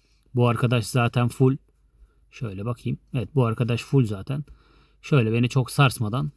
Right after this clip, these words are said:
şöyle ufak ufak güçlendirmelerini yaparım. Kırk beş kere güçlendirmek aralarındaki en basit görevlerden biri. Neyimiz var onun dışında?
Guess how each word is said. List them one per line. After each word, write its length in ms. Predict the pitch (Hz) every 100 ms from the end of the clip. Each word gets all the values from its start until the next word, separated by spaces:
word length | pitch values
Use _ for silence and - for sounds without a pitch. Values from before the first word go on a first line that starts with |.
| _ _
şöyle 260 | - 113 117
ufak 280 | - 117
ufak 220 | - 123 117
güçlendirmelerini 760 | - 117 113 110 107 113 131
yaparım. 380 | 131 131 156 160 _ _ _
Kırk 260 | - 120 151
beş 180 | 143 -
kere 180 | 135
güçlendirmek 760 | 123 120 127 123 120 143 165 - _ _ _ - _
aralarındaki 680 | 127 131 123 123 127 131 -
en 180 | 156 139
basit 280 | 117 131 135
görevlerden 760 | 131 120 117 117 117 139 147 120
biri. 280 | 117 143 - _ _ _ _ _ _ _ _ _ _ _ _ _ _ _ _ _ _ 127
Neyimiz 500 | 135 160 156 135 123
var 140 | 127
onun 220 | 131 131
dışında? 520 | 123 123 120 135 147